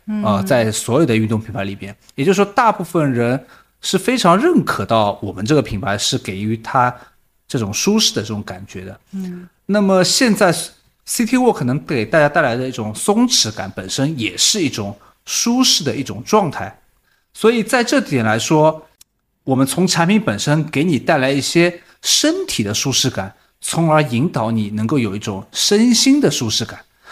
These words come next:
Speaker 2: 所以这块来说，Skechers 一定是一个能够通过它的D N A，能够也是帮助大家更好地抓取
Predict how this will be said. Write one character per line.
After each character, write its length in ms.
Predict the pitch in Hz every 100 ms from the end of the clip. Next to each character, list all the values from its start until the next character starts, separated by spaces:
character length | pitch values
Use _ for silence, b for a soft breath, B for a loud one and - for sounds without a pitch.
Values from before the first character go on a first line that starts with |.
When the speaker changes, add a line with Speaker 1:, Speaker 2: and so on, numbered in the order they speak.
| B
Speaker 2:
所 140 | -
以 40 | 220
这 180 | 226 330
块 160 | 190
来 120 | 127
说， 220 | 113 147 135
Skechers 720 | - 190 170 147 131 113 - b b b
一 160 | 131
定 240 | 165 233 160
是 260 | - 160
一 80 | 120
个 420 | 120 135 110 101 b b b _ _
能 180 | 143 156
够 100 | 190
通 300 | - 196 196
过 100 | 156
它 120 | 170
的 100 | 160
D 240 | - 123
N 180 | 131 131
A， 320 | 131 131 - _ _
能 180 | 110 143
够 180 | 190 147
也 80 |
是 140 | 101 -
帮 280 | - 214 262
助 140 | 220
大 140 | 135
家 420 | 113 117 113 117 _ _
更 180 | - 294
好 220 | - -
地 100 | -
抓 240 | - 147 131
取 220 | -